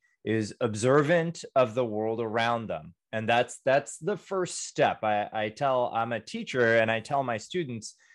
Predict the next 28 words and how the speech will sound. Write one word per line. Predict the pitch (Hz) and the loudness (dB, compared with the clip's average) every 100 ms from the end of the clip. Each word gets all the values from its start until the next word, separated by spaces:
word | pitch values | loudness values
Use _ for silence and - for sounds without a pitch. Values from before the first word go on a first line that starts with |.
| _ | _
"You | 120 120 | -6 -6
can't | - 175 185 165 | -4 2 2 4
be | 131 117 | 2 2
helpful | 131 156 156 107 92 87 82 _ _ - | 4 2 2 0 2 2 -2 _ _ -10
if | 101 | -6
you're | 113 | -2
not | 113 113 - | 2 2 0
first | - 117 - 95 | -4 -4 -4 -12
observant." | 85 95 95 82 76 _ _ _ _ _ | -8 -2 -2 -2 -10 _ _ _ _ _
So | 135 117 | 4 4
accommodito, | - 127 156 160 185 165 160 131 | 4 0 2 2 4 4 6 6
the | 120 | 4
first | - 127 | -2 -6
step | - 123 | -4 -6
in | 123 | -4
accommodito | 117 120 113 107 113 107 98 | -8 -6 -6 -4 0 2 2
is, | 95 | 0
first | - 127 - | -4 -8 -4
of | 110 | -2
all, | 104 | -2
to | 107 | 0
be | 117 | -2
observant | 101 104 131 147 175 | -2 0 2 4 2
of | 156 131 | 2 0
the | |
world | 117 117 113 | 0 0 0
around | 107 113 123 | 0 0 -2
you | 110 | -6